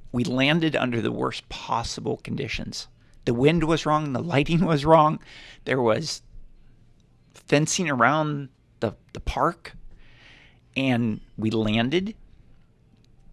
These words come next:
and I jetted out of the helicopter. Paramedic was there, and he handed her to me over the fence. I took her. He grabbed his gear. He jumped over the fence. I ran her to the helicopter,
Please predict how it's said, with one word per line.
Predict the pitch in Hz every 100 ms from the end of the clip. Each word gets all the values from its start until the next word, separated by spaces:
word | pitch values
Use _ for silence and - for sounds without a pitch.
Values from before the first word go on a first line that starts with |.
| - - - -
and | 104 104
I | 107 110 - _ - - - -
jetted | - - 135 160
out | 156 147
of |
the | 139
helicopter. | 131 135 - 151 - 151 147 - -
Paramedic | - 147 151 135 147 - - - -
was | - 117 90
there, | 92 90 147 202 _ _ _ - - - - -
and | 113 117 110 104 -
he | - 117
handed | 104 131 135 135 135
her | 127 131
to | 127 - 120
me | - 131 - _ _ -
over | 131 123
the | 113
fence. | - 117 113 -
I | -
took | - 135 -
her. | 170 - - - -
He | - 139
grabbed | 131 135 131
his | 123
gear. | - 127 143
He | 143 123
jumped | 123 127 -
over | 117
the | 113
fence. | - 139 143 - - _ -
I | 107
ran | 123 135
her | 139
to | 139
the | 117
helicopter, | - 123 135 139 - -